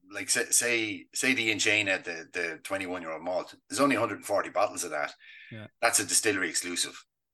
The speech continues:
Speaker 1: right? Y-, you know, you, you can't do, you can't kinda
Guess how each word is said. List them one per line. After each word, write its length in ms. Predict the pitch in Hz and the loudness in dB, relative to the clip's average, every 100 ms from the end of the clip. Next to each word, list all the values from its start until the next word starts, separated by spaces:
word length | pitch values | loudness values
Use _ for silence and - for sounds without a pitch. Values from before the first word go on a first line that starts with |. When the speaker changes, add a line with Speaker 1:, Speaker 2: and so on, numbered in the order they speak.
| - | -6
Speaker 1:
right? 220 | 76 82 - 92 | -6 -6 -10 -8
Y-, 60 | |
you 200 | 101 113 | -4 2
know, 260 | 113 87 80 | 4 4 0
you, 120 | 101 101 | -6 -6
you 120 | 101 | -6
can't 300 | 95 123 110 | 4 4 4
do, 340 | - 113 101 87 | 2 -2 -2 -4
you 100 | 87 | -6
can't 280 | - 117 104 | 2 4 4
kinda 340 | 107 95 87 | 4 4 4